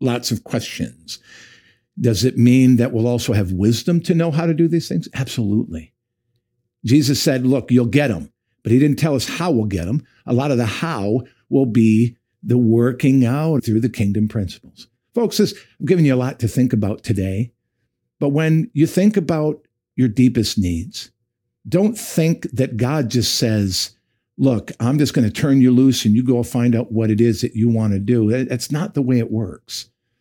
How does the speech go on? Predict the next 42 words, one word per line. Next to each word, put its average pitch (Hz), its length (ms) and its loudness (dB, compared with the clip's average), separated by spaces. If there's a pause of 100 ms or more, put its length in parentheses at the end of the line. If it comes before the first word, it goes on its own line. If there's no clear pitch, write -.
(640)
And 120 160 2
I 120 300 2 (140)
share 143 340 0
this 113 200 0
from 110 240 -2 (160)
experience. - 800 -2 (540)
Much 165 300 2
of 135 100 -2
my 151 180 0
life, 135 480 -2
I 120 160 -2
have 107 460 -2
done 127 500 2 (260)
not 135 360 0
what 131 120 0
I 120 120 0
have 110 180 -2
always 120 420 0
wanted 113 480 0
to 113 100 -2
do 113 220 2
myself. - 840 -2 (480)
I - 40 -2
started 151 440 -2
out 143 240 -2
wanting 113 400 0
to 113 120 0
do 107 200 2
a 101 40 0
certain 101 560 -4 (420)
list 123 380 2
of 113 120 -2
things, 110 500 2
to 113 100 -2
be 101 140 0
a 98 60 0
football 101 440 -4
player, 95 240 -2
to 95 80 -2
be 110 120 2
an 110 80 4
engineer, 110 680 2